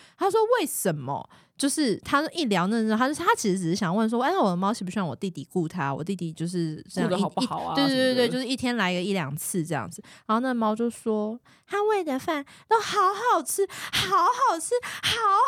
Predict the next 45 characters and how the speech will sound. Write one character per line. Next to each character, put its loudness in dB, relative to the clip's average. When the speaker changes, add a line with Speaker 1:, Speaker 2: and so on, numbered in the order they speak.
Speaker 1:
好 2
吃 -2
哦。” 4
Speaker 2:
嗯。 2
Speaker 1:
然 4
后 6
他 2
就 2
想 2
说 2
：“什 0
么 2
意 4
思？ -2
Speaker 2:
为 6
什 0
么？ 0
Speaker 1:
那 0
罐 2
头 4
也 4
是 0
我 6
准 0
备 2
给 2
他 4
的 2
啊。” 4
Speaker 2:
对， 2
Speaker 1:
就 2
是 2
说， 2
Speaker 2:
不 4
就 4
一 6
样 4
吗？ 2
Speaker 1:
对， 6
这 2
不 0
是， -4
那 0
谁 2
会 2